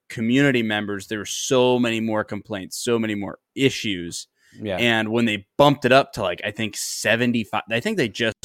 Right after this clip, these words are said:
Speaker 1: lowered it to, like, seventy again, but it was over seventy-five or eighty percent
Speaker 2: Mm-hmm.
Speaker 1: for them to even consider doing it. Then it moved on to another stage of approval. So
Speaker 2: Mm-hmm.
Speaker 1: I think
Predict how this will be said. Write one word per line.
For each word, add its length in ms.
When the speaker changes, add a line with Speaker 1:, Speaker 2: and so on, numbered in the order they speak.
Speaker 1:
lowered 280
it 80
to, 100
like, 140
seventy 480
again, 340
but 100
it 20
was 220
over 240
seventy-five 640
or 120
eighty 240
percent 520
Speaker 2:
Mm-hmm. 140
Speaker 1:
for 100
them 160
to 80
even 460
consider 720
doing 300
it. 140
Then 240
it 220
moved 280
on 220
to 140
another 320
stage 340
of 80
approval. 560
So 80
Speaker 2:
Mm-hmm. 200
Speaker 1:
I 100
think 340